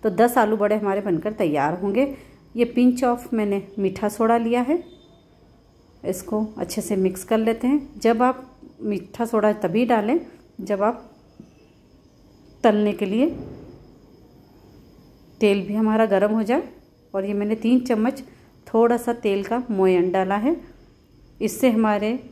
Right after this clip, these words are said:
आलू बड़े बहुत ही अच्छे क्रिस्पी, मिर्ची वड़ा क्रिस्पी और बहुत ही नरम और अच्छा बनता है।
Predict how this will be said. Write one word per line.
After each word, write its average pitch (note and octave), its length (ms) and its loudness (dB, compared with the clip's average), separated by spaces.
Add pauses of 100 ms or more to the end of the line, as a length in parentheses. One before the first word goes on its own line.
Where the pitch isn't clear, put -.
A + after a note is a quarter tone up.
आलू G3 280 2
बड़े G3+ 260 2
बहुत F#3+ 380 -4
ही A3+ 60 2
अच्छे G#3+ 320 -2
क्रिस्पी, B3+ 680 -4 (800)
मिर्ची A3 380 4
वड़ा G3+ 220 2 (420)
क्रिस्पी C4+ 580 -4 (400)
और F#3+ 160 2
बहुत F3+ 340 -2
ही A3+ 120 0 (320)
नरम G#3 380 2
और G#3 240 -2
अच्छा F#3 320 -2
बनता F#3 320 0
है। C4 380 -2